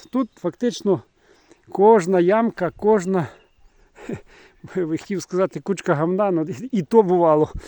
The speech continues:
Я все тут знав, я тут виріс. От он, моя батьківщина, он це хаз-, господарство, перше з правої сторони.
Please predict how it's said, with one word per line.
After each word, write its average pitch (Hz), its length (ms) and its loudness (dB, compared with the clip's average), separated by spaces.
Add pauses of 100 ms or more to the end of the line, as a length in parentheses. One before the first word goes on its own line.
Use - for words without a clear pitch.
(280)
Я 185 200 2
все 220 300 0
тут 233 180 -6 (140)
знав, 139 380 0
я 165 180 0 (200)
тут 151 160 -4
виріс. 165 480 4
От 143 140 -10 (140)
он, 190 240 0 (800)
моя 151 300 0
батьківщина, 226 760 -4 (440)
он 190 200 -2
це 202 200 0
хаз-, 185 300 -4
господарство, 185 840 -2 (640)
перше 190 320 0
з - 60 -8
правої 185 380 0
сторони. 180 520 -2